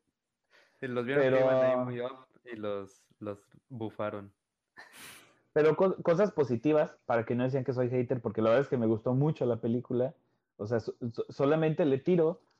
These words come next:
Speaker 2: porque, pues, estamos acostumbrados a otras cosas, ¿no? Tal vez si no fuera de Pixar diríamos, "Guau, qué peliculón". Y tal vez si no hubiera salido después de Soul,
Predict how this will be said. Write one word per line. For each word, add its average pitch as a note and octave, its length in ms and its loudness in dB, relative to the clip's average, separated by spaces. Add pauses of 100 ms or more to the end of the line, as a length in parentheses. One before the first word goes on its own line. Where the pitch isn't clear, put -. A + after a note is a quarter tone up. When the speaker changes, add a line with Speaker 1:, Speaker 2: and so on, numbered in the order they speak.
(140)
Speaker 2:
porque, A2+ 260 -2
pues, A2 180 -4
estamos B2+ 340 -2
acostumbrados A#2 600 0
a A#2+ 40 2
otras A2+ 280 -4
cosas, G#2 440 -4
¿no? C3+ 200 -6
Tal D3 180 0
vez D3+ 120 -2
si C#3+ 100 -2
no C3 140 0
fuera C#3+ 160 4
de B2+ 80 4
Pixar C3+ 420 -2
diríamos, B2+ 420 0
"Guau, E3 280 0 (200)
qué C#3 100 -2
peliculón". C3 580 -2 (500)
Y A2+ 120 -2
tal C3 160 2
vez C#3 120 2
si C3 80 -2
no A#2+ 80 2
hubiera B2 200 4
salido B2 340 2
después A#2+ 400 0
de B2+ 100 -2
Soul, C#3+ 420 2